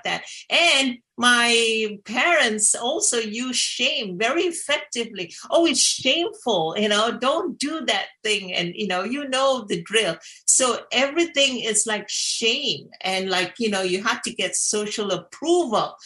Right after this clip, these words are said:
and you have to be a good girl. You have to, you know, achieve things to make other people happy. A lot of the level of shame that I see in my, my clients when they come out, and especially when you're depressed and anxious,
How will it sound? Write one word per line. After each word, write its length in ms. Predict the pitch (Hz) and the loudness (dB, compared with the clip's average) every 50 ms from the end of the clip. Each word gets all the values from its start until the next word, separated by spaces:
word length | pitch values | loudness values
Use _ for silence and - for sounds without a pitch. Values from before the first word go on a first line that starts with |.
| - - - - | -20 -20 -18 -4
and 600 | - 208 208 202 196 190 190 190 190 196 202 196 | -2 0 2 2 2 2 2 2 0 0 -2 -4
you 180 | 185 208 202 208 | -4 -4 -4 -4
have 220 | 208 233 233 226 | -2 -2 -4 -2
to 100 | - 226 | -4 -6
be 180 | 196 220 220 214 | -6 -2 0 0
a 140 | 202 190 170 | 0 0 -4
good 260 | - 285 330 339 - _ _ _ 170 | -4 -4 -4 -4 -4 _ _ _ -8
girl. 520 | 170 208 - 320 339 302 233 190 180 175 | -2 0 2 4 4 4 2 2 0 -2
You 200 | 180 190 185 185 | 0 0 0 -2
have 260 | 202 202 214 226 233 - - | -2 -4 -6 -8 -8 -6 -8
to, 360 | - 226 208 202 196 190 196 190 | -6 -6 -4 -4 -4 -4 -4 -2
you 100 | - 226 | -2 -2
know, 360 | 214 190 185 190 190 190 190 - | -2 0 -2 -4 -4 -8 -10 -10
achieve 720 | 190 180 - - - - 294 330 349 339 277 220 180 165 - - _ | -10 -12 -6 -2 -2 0 4 4 6 6 4 4 2 -2 -4 -12 _
things 300 | - 196 180 170 165 - - - - - - | -2 -2 0 0 -2 -4 -6 -8 -16 -2 0
to 100 | 233 220 | 2 4
make 220 | 208 226 214 214 | 4 4 4 2
other 220 | 196 185 190 185 | 0 -2 -2 -6
people 380 | 190 - 202 185 - - 175 175 | -6 -8 -8 -8 -6 -6 -8 -8
happy. 520 | - - - 156 160 - - - - - _ _ - - - - _ _ _ _ _ _ _ _ _ - _ _ - - | -6 -8 -10 -10 -10 -10 -14 -16 -16 -18 _ _ -20 -20 -20 -20 _ _ _ _ _ _ _ _ _ -20 _ _ -18 -8
A 80 | - 202 | -4 -2
lot 380 | 214 214 233 262 311 349 453 - | 0 0 0 0 0 -2 -4 -2
of 180 | - 233 202 202 | -6 -6 -4 0
the 80 | 220 | 2
level 420 | 214 214 214 226 214 226 226 208 208 | 4 4 4 4 2 0 -2 -2 -2
of 120 | 196 170 | -4 -4
shame 460 | - - - - 220 214 208 208 202 180 | -4 -2 -2 0 0 2 2 2 0 0
that 100 | 175 175 | 0 0
I 140 | 170 165 | -2 -2
see 460 | 170 165 - - - 190 185 180 175 - | 0 0 0 0 -2 -4 -8 -8 -8 -8
in 100 | 175 170 | -8 -8
my, 260 | 160 196 208 220 - - | -8 -8 -8 -10 -10 -8
my 180 | 175 165 160 | -6 -6 -6
clients 640 | 165 - - - 196 190 185 180 175 175 170 - - | -8 -10 -6 -2 -2 0 0 -2 -4 -4 -6 -8 -6
when 120 | - 170 | -4 -4
they 100 | 170 170 | -4 -4
come 260 | 170 - - 233 208 214 | -6 -6 -6 -4 -2 0
out, 100 | 208 - | 0 0
and 100 | 196 202 | 0 2
especially 420 | 202 - - 262 285 - - 403 | 0 2 2 0 -2 0 0 0
when 120 | 359 226 | 2 2
you're 100 | 208 202 | 0 0
depressed 500 | 175 185 180 - - - 226 226 - - | -2 -4 -6 -8 -4 -2 0 2 2 2
and 120 | - 185 170 | 0 0 -2
anxious, 540 | 175 196 233 240 - - 180 175 170 - | -4 -4 -4 -4 -6 -4 -4 -4 -4 -4